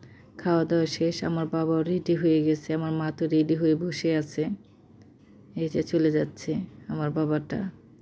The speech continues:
আবার কবে আসে কান্না করছে, ওর মার কাছে যাবে, ওর মাও বোরকা পড়তেছে। এই কয়দিন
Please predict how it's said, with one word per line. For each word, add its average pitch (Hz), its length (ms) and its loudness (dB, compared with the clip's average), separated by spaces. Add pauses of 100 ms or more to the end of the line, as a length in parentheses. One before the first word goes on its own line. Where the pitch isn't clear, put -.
(480)
আবার 165 380 2 (100)
কবে 160 320 2
আসে 156 320 0 (1600)
কান্না 165 340 -2
করছে, 151 340 -6
ওর 160 100 2
মার 165 280 0
কাছে 160 300 -4
যাবে, 160 320 0 (920)
ওর 180 160 0
মাও 165 320 2
বোরকা 156 360 0
পড়তেছে। 156 560 -4 (2250)
এই 180 160 4
কয়দিন 175 360 2